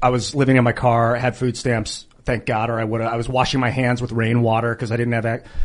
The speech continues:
Um, but nothing like, nothing like the poverty of desperation that will drive people to kill for food and, and access to water. So that's why there's a war machine.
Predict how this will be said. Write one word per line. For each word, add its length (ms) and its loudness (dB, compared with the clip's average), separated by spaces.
Um, 280 2
but 240 2
nothing 420 6
like, 300 -4
nothing 400 6
like 180 4
the 80 0
poverty 380 4
of 80 0
desperation 680 0
that 120 0
will 100 -4
drive 280 -2
people 180 -2
to 80 -10
kill 540 4
for 320 2
food 520 4
and, 280 0
and 340 -4
access 360 -2
to 80 -6
water. 360 0
So 360 2
that's 280 6
why 140 8
there's 200 6
a 40 2
war 280 4
machine. 440 -6